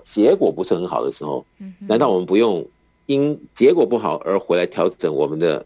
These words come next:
Speaker 1: 这个心态与步骤吗？我想这个就是大家要不要面对问题、解决问题的时候。
Speaker 2: 嗯。
Speaker 1: 那这个应该个人饮水冷暖自知啊。
Speaker 2: 嗯。
Speaker 1: 所以智慧、智慧啊，在这个时候就要显现出来，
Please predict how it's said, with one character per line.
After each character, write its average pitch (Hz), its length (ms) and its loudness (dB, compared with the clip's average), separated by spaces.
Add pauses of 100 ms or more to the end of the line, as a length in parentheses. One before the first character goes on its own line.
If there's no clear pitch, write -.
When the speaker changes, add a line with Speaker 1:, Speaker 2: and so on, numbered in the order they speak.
(100)
Speaker 1:
这 - 100 0
个 - 80 2
心 101 200 -4
态 98 120 0
与 71 80 0
步 - 200 -2
骤 78 200 2
吗？ 60 180 -8 (140)
我 151 100 -2
想 175 120 2
这 208 120 4
个 123 140 6
就 101 140 0
是 92 140 -6
大 95 180 -2
家 92 100 -2
要 101 140 0
不 98 80 -4
要 98 200 0 (1120)
面 139 320 2
对 98 340 2
问 87 260 -4
题、 73 260 -14
解 67 200 -4
决 76 120 -8
问 80 200 2
题 - 100 -16
的 57 140 -6
时 - 180 -16
候。 - 220 -20 (380)
Speaker 2:
嗯。 185 220 -12
Speaker 1:
那 101 200 0
这 143 120 -2
个 78 300 -2 (300)
应 104 80 -12
该 98 160 0
个 120 200 2
人 90 160 0
饮 95 140 -6
水 71 160 -4
冷 82 160 -4
暖 78 180 -4
自 - 200 -10
知 67 320 -4
啊。 62 100 -2 (300)
Speaker 2:
嗯。 165 420 -16
Speaker 1:
所 98 100 -2
以 85 140 2
智 117 240 2
慧、 90 160 2
智 - 240 -10
慧 69 220 0
啊， 65 260 -2 (160)
在 90 140 0
这 143 100 2
个 104 100 4
时 62 140 -8
候 69 200 -4
就 - 120 -6
要 71 100 0
显 67 240 -10
现 85 160 -6
出 69 200 -4
来， 50 160 -4